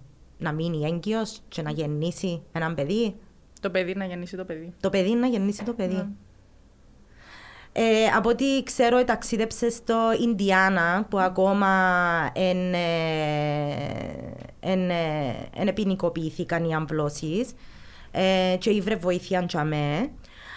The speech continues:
Speaker 1: Εμ, αλλά ναι, so, τώρα έχουμε δικηγόρους οι οποίοι λένε στις γυναίκες, εμ, "Σβήστε τις εφαρμογές που έχετε στα τηλέφωνα σας, που παρακολουθούν την περίοδο
Speaker 2: Ναι.
Speaker 1: σας". Γιατί;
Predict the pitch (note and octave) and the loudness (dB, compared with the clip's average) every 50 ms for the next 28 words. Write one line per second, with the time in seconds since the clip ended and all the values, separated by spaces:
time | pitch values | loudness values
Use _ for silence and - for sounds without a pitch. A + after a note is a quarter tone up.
0 | - - - - - G#3+ A3+ A3 A3+ A3+ A3 A3+ A3+ A#3 A3+ A3+ A3+ A3 - - | -16 -16 -8 -2 2 4 6 6 6 6 6 6 4 4 2 2 0 0 -2 0
1 | - - B3 C4 C#4 C4+ C#4 C#4 C#4 C4+ A3+ F3+ - - - - C#4+ B3 B3 A3 | 4 6 8 8 10 8 8 8 6 6 4 4 2 2 4 6 8 8 8 6
2 | A#3+ - A#3+ A#3+ B3 C4 C#4+ D#4 D#4 - A#3+ B3+ - - C#4 C#4+ C#4+ D4 D4 D4 | 6 6 6 8 8 8 8 6 6 4 2 2 2 2 2 4 4 4 4 4
3 | D4 D4 B3+ - - G3 G#3 G3+ F3+ G#3 F3 G#3+ A3+ A#3 C4+ C4 - D4 C4+ A#3 | 4 2 0 -2 -4 -4 -4 -2 -2 0 2 2 2 2 2 0 2 2 2 2
4 | F#3+ A3 A#3 A#3+ A#3+ A#3 A3+ A#3 B3 B3 B3 - C4 A#3+ - A3+ A3 G#3 G3+ G#3 | 2 0 0 0 2 2 2 2 2 0 0 -4 -8 -4 -2 0 2 2 2 2
5 | G#3 G#3 B3 A#3+ B3+ B3+ C#4 D4 C#4+ - - - - - - - - - - - | 0 2 2 2 4 4 2 2 0 -4 -12 -16 -20 -20 -20 -20 -20 -20 -20 -20
6 | - - - - - F#3 F#3+ F#3+ F#3+ F#3 F#3 F#3 F#3 F#3 F3+ F3 F3 F#3 F3+ F3 | -20 -20 -10 -4 0 2 4 4 4 4 4 4 4 2 2 0 0 0 -2 -2
7 | F3 F3 F3 F3 - - - - F3+ D#3+ F3+ F#3 B3 A#3+ - - - C#4+ D4 D4 | -2 -4 -4 -6 -8 -8 -6 -4 -4 -2 0 0 0 0 0 -2 0 0 2 2
8 | D4+ D#4 D4 - - - - - - - A3 F3+ A3 G#3+ - - G3 F#3+ F#3+ F3+ | 2 2 0 -2 -6 -14 -20 -10 -6 -4 -2 0 -2 0 0 2 2 2 2 2
9 | F3+ F3+ F3+ G#3 A3+ A#3+ A#3+ - B3 A#3 A#3 - A3 B3+ B3+ B3+ - C4+ C4+ A3+ | 0 0 2 2 0 0 0 0 -2 0 0 0 -2 -2 -2 -2 -2 -2 -2 0
10 | G3 G3+ G3+ G3+ - A3+ A3 A#3 A#3 A#3+ C4 C4 C4+ C#4+ E4 D#4 A3+ G#3+ G3+ - | 0 -2 -2 -2 -2 -2 -2 0 0 0 0 2 2 0 0 -2 -6 -8 -10 -10
11 | - - G#3+ G#3 G#3+ G#3 G#3+ G3 G#3 G#3 G#3 - A#3 B3 C4+ D4+ C#4+ B3+ A#3+ C4+ | -8 -4 -2 0 0 0 0 0 -2 -2 -2 0 0 0 2 2 2 2 2 2
12 | C4 A3 D#3 C3+ B2+ - G#3 G#3+ G3 C3 G3 G#3+ - - - - - - - - | 2 2 2 0 -2 -2 -2 -4 -4 -4 -6 -8 -10 -16 -20 -20 -20 -20 -20 -20
13 | - - - - - - - F#3 G3+ G3 - A3+ G#3 E3+ | -20 -20 -20 -20 -20 -10 -4 -4 -2 -2 0 -2 -2 -2